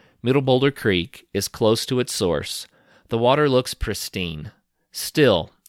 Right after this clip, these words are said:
only a few miles from the source, this water might be tainted with giardia, and its acidity is likely to have become altered by the smog captured by winter snows. Though not untouched, it is still in good health.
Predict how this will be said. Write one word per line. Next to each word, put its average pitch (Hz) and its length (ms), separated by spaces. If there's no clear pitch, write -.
only 113 240
a 98 80
few 135 200
miles 120 400
from 120 180
the 127 60
source, 101 580
this 117 200
water 127 220
might 120 240
be 131 140
tainted 127 420
with 92 220
giardia, 120 600
and 117 140
its - 120
acidity 104 640
is 98 200
likely 120 420
to 107 180
have 98 140
become 104 380
altered 101 560
by 101 140
the 92 100
smog 117 500
captured 95 580
by 95 100
winter 95 320
snows. 80 680
Though 120 160
not 117 220
untouched, 151 800
it 165 140
is 123 140
still 95 300
in 87 120
good 78 200
health. - 400